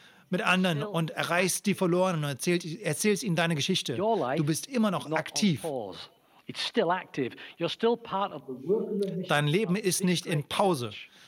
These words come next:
Speaker 1: Du bist immer noch
Speaker 2: That
Speaker 1: aktiv
Speaker 2: says to
Speaker 1: und
Speaker 2: me,
Speaker 1: du bist immer noch Teil der
Speaker 2: that's
Speaker 1: Mission
Speaker 2: deep
Speaker 1: dieser
Speaker 2: togetherness.
Speaker 1: großartigen Kirche. Das sagt
Speaker 2: That's a
Speaker 1: mir,
Speaker 2: deep sense of joining
Speaker 1: das ist
Speaker 2: and
Speaker 1: tiefes
Speaker 2: conscious
Speaker 1: Zusammensein.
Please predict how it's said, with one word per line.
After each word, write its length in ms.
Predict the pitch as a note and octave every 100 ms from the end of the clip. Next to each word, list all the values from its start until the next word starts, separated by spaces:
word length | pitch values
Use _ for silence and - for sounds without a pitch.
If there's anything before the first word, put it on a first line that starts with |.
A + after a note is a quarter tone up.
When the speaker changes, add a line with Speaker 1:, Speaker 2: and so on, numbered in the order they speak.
| -
Speaker 1:
Du 120 | D3
bist 140 | E3+
immer 160 | G#3 G3
noch 100 | F3+
Speaker 2:
That 80 | F3+
Speaker 1:
aktiv 400 | - F#3+ F#3+ F3+
Speaker 2:
says 80 | E3+
to 60 |
Speaker 1:
und 80 | D#3+
Speaker 2:
me, 60 | C#3+
Speaker 1:
du 80 | C3
bist 240 | D#3+ - -
immer 160 | F3+
noch 100 | G3 E3+
Teil 300 | - D#3 E3+
der 100 | E3
Speaker 2:
that's 140 | D3+
Speaker 1:
Mission 300 | - D#3+ D3+
Speaker 2:
deep 20 |
Speaker 1:
dieser 220 | D#3 E3
Speaker 2:
togetherness. 240 | D3+ C#3 C#3+
Speaker 1:
großartigen 300 | - D3 C#3+
Kirche. 240 | C3+ B2
Das 240 | B2 F3+ -
sagt 220 | G3+ G3
Speaker 2:
That's 20 |
a 40 | D#3
Speaker 1:
mir, 60 | C#3 G3
Speaker 2:
deep 100 | F#3+
sense 320 | F3+ E3+ -
of 60 | C3
joining 360 | G#2+ A2 D3+ D3+
Speaker 1:
das 180 | D#3+ -
ist 180 | C#3 -
Speaker 2:
and 80 |
Speaker 1:
tiefes 260 | - A3 G#3+
Speaker 2:
conscious 280 | F#3+ - D3+
Speaker 1:
Zusammensein. 720 | - C#3 D#3 D3 A#2 A#2+ G#2